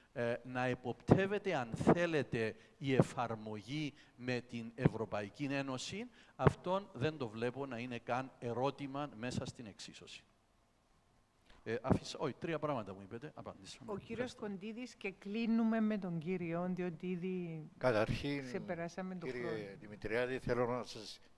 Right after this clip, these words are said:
Speaker 3: ευχηθώ κάθε επιτυχία σε αυτήν την προσπάθεια που είσαστε έτοιμος να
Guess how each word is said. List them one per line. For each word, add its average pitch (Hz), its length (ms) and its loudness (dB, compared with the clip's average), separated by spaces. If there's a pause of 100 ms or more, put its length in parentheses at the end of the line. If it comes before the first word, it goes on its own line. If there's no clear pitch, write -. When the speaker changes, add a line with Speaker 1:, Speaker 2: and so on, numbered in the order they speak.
Speaker 3:
ευχηθώ 117 720 0 (920)
κάθε 123 260 0
επιτυχία 127 760 -4 (360)
σε - 220 -6
αυτήν 131 400 -6
την 135 120 -10
προσπάθεια 120 720 -6
που 95 320 -18 (960)
είσαστε 113 560 -6
έτοιμος 113 540 -6
να 95 220 -12